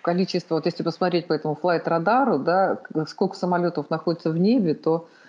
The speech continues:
ну, это уже совершенно другой мир, да, который, наверное, даже и вы, когда начинали летать, вы не могли представить, да, что это будет настолько распространено, и всё равно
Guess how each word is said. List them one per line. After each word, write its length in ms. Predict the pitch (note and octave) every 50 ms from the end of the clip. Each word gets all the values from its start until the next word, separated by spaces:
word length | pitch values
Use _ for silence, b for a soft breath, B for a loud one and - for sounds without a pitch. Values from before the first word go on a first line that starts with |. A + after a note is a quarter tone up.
| B B _ -
ну, 160 | G3 G#3+ G#3
это 200 | G#3+ G#3 - G3
уже 200 | F#3+ F3 G3 F#3+
совершенно 300 | - - A3 A3 G#3 E3+
другой 340 | D#3+ E3 E3+ E3 F3+ F#3+ F3+
мир, 320 | F#3 F3 D#3+ C#3 B2+ -
да, 160 | - C#3+ E3
который, 340 | D#3+ D3+ C#3+ - D#3+ D#3 D3+
наверное, 340 | D3+ D3+ D3+ D#3 D3+ D#3+ D3
даже 300 | D3 D#3 D3 D3+ D3+ D#3
и 40 | D#3+
вы, 140 | F#3 G#3+
когда 280 | G#3 G#3+ D3+ B2+ C#3+ C3+
начинали 600 | C3+ C3+ C3 - - D3+ D3 C#3 C3+ C3 C3 C3 b b b b -
летать, 440 | D#3 D#3 D3+ - F#3+ G#3 G3+ - -
вы 140 | D3+ D3+
не 120 | D3 D#3+ D#3+
могли 260 | E3 D#3+ D#3 F3 E3
представить, 600 | - - - - - - - E3 C#3+ A#2+ A#2+ A#2+ -
да, 180 | D#3 E3 E3 F3
что 440 | - - - - C#3 C3+ A2+ - C3
это 160 | B2+ - C#3+
будет 360 | D3 D3+ D#3 C#3 - - -
настолько 380 | D#3 D3+ - - D#3+ C#3+ - C#3+
распространено, 680 | C3 - - D3+ - - D3+ D3 E3+ F3+ G#3 A#3 C4+
и 140 | C4 - D#3
всё 160 | D3+ - -
равно 480 | - E3+ E3 F3+ G#3+ B3 C4 B3+ B3+